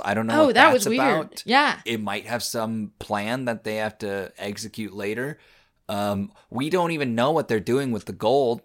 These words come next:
Speaker 1: We know they're melting it, but we don't know why. And I don't know if that's something that has already been, um, told to us or is yet to be revealed to the audience.
Speaker 2: I
Speaker 1: I,
Speaker 2: honestly totally
Speaker 1: I
Speaker 2: forgot
Speaker 1: love,
Speaker 2: about that.
Speaker 1: I love this sort of storytelling where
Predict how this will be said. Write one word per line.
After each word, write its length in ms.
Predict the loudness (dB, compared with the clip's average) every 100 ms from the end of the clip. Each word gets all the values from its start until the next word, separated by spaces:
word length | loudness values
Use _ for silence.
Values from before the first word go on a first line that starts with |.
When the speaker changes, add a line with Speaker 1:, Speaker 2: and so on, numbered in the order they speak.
| -8
Speaker 1:
We 140 | -4 -2
know 180 | -2
they're 160 | -2 -2
melting 520 | 0 0 -2 -6 -6
it, 200 | -6 -8
but 80 | -6
we 80 | -2
don't 200 | -2 -2
know 120 | -4
why. 500 | 0 2 4 2 -2 -6
And 120 | -6
I 60 |
don't 160 | -6 -6
know 140 | -6
if 100 | -6
that's 240 | -4 -4 -4
something 380 | -6 -4 -4 -4
that 100 | -6
has 340 | -4 -2 0
already 260 | -2 -2 -4
been, 380 | -6 -6 -6 -10 _ _ _ _ _ -8
um, 480 | -4 -4 -4 -8 -12 -6
told 300 | -4 -4 -4
to 160 | -6 -4
us 280 | -4 -6 -4
or 420 | 0 0 0 -2 -6
is 400 | -10 -10 -12 -10
yet 400 | -2 -2 -2 -6
to 80 | -6
be 160 | -6
revealed 440 | -6 -8 -8 -10 -10
to 60 |
the 140 | -10 -8
audience. 400 | -8 -8 -8 -6
Speaker 2:
I 120 | 0
Speaker 1:
I, 140 | 2 0
Speaker 2:
honestly 280 | -2 -8
totally 360 | -10 -6 -2 -2
Speaker 1:
I 40 |
Speaker 2:
forgot 240 | -2 -2 0
Speaker 1:
love, 100 | -2
Speaker 2:
about 260 | -6 -10 -12
that. 240 | -12 -8 -4
Speaker 1:
I 80 | -2
love 640 | -2 0 2 2 0 -8
this 440 | -14 -12 -4 -2 0
sort 320 | 0 0 -2
of 80 | -4
storytelling 920 | -4 0 0 -2 -6 -6 -6 -8 -6
where 360 | -4 -4 -6